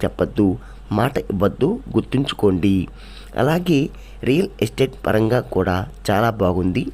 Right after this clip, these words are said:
లవర్స్కి కూడా చాలా అనుకూలంగా ఉంది. లవర్స్కి ఎవరైనా కానీ ఇంట్లో విషయం చెప్పాలనుకుంటే రేపటి రోజునే రోజు చెప్పవచ్చు. ఎందుకంటే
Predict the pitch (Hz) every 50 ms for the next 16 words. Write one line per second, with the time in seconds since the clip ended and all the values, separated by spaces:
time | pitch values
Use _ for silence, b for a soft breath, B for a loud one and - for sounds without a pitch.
0 | - - 107 110 117 131 165 165 - - - 147 - - 110 101 110 135 - -
1 | - 95 92 101 - - - - 107 101 - - 127 135 135 135 135 117 101 95
2 | 95 92 101 98 95 - B B B B B B 101 104 107 120 147 - - -
3 | 82 104 101 107 110 110 117 120 - 101 95 92 101 107 - - - - 120 123
4 | 127 - 156 139 - - - - 95 101 - 123 123 135 - 92 - - 107 104
5 | 95 80 78 90 104 90 - - - - 180 B B B B B B B - 113
6 | 117 135 - 135 135 127 143 165 165 180 175 160 139 139 160 B B B B B
7 | B B 117 127 151 170 165 170 165 - - - - - 101 90 90 - - 101
8 | 98 90 67 - - 95 98 95 104 - - 147 135 - 139 147 180